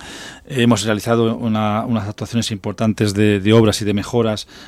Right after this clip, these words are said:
fíjese, por un importe de casi de dos millones de euros este año dos mil dieciséis. Hemos empezado a, a remodelar y continuaremos el año que viene toda la zona industrial, ese gran tejido industrial que tenemos en Tres Cantos, pues,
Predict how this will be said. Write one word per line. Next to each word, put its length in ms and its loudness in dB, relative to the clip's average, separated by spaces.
fíjese, 300 -4
por 140 -2
un 80 2
importe 380 2
de 200 2
casi 240 -2
de 60 0
dos 240 -4
millones 340 -8
de 60 -6
euros 300 -4
este 200 -2
año 320 4
dos 200 2
mil 220 4
dieciséis. 640 4
Hemos 280 6
empezado 420 0
a, 200 -6
a 200 -6
remodelar 540 -4
y 80 -16
continuaremos 560 0
el 80 0
año 80 0
que 120 -2
viene 280 0
toda 240 -6
la 60 -4
zona 180 -12
industrial, 460 -10
ese 300 -8
gran 220 -2
tejido 360 -6
industrial 320 -8
que 100 -8
tenemos 300 -10
en 80 -8
Tres 160 -8
Cantos, 320 -2
pues, 240 -10